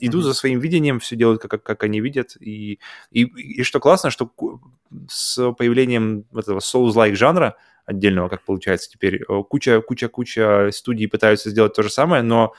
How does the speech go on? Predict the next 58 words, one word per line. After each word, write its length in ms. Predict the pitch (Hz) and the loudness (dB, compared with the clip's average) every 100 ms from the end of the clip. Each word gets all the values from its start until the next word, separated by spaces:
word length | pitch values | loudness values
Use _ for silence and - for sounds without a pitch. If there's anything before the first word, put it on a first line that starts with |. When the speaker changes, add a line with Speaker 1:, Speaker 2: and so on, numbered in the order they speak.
| _ _ | _ _
Speaker 1:
при 140 | - 120 | 2 2
этом 260 | 127 107 | 4 0
всем 460 | - - 151 185 185 _ _ _ _ | -2 4 4 4 -2 _ _ _ _
оригинальная 560 | - 110 107 117 185 180 | 0 2 4 4 4 4
игра 180 | 123 123 | 4 2
от 240 | - - | 0 0
From 100 | 117 | -2
Software, 280 | 107 110 104 | 0 0 0
они 120 | 104 | 0
как-то 440 | 127 - 120 113 - _ | -2 0 2 2 0 _
все 160 | - 123 | -10 -2
равно 100 | 147 | -2
стоят 200 | - 113 | 2 2
особняком, 520 | 107 104 104 98 92 | 2 -2 -4 -2 -4
то 100 | - | -4
есть 120 | 98 - | -8 -6
все 100 | 107 | -4
равно 200 | 123 139 | -2 -2
никто, 400 | 120 - 123 131 | -6 -2 0 0
ни, 140 | 113 | -2
как-то 240 | - - | -8 -8
не, 160 | 110 110 120 | -6 -4 -2
не 100 | 113 | -2
получилось 400 | 123 120 143 120 | -2 0 0 0
ни 60 | |
у 20 | 110 | 2
кого 180 | 107 | 2
обойти 580 | 101 104 107 - 143 139 _ _ - | 4 2 0 -4 -6 -6 _ _ -6
их 160 | 135 | -2
же 140 | 127 107 | 0 0
в 40 | |
их 100 | 110 - | 0 -2
со-, 120 | 117 | -2
в 80 | 110 | -2
их 100 | 113 | -2
собственной 420 | 117 - 104 101 | -4 -4 -6 -4
игре. 240 | 101 98 - _ - | -2 -4 -6 _ -6
Это 120 | 113 | -2
мне 120 | 117 | 2
очень 200 | 110 - | 2 0
нравится. 360 | 101 92 - - _ _ _ _ | -2 -2 -4 -14 _ _ _ _
Значит, 300 | - 110 - | -4 -4 -2
значит, 260 | 120 113 - | -6 -4 0
ребята 260 | 117 147 | 2 4
Speaker 2:
Мгм. 60 | 127 | 4
Speaker 1:
точно 260 | 131 98 104 | 0 0 -2
знают, 260 | 107 107 | 0 0
как 140 | - 98 | -4 -8
бы, 100 | 101 | -6
что 260 | - 95 | -4 -4
ж, 140 | 107 107 | -4 -10
Speaker 2:
Мгм. 80 | |
Speaker 1:
какой-то 260 | - 113 107 | -4 0 0
секретный 420 | - 120 135 127 | 0 2 0 0
соус 420 | - 143 147 127 113 | 2 6 6 4 0
они 140 | 113 | -2
знают, 340 | 107 110 98 | 2 2 2
что, 160 | - | -4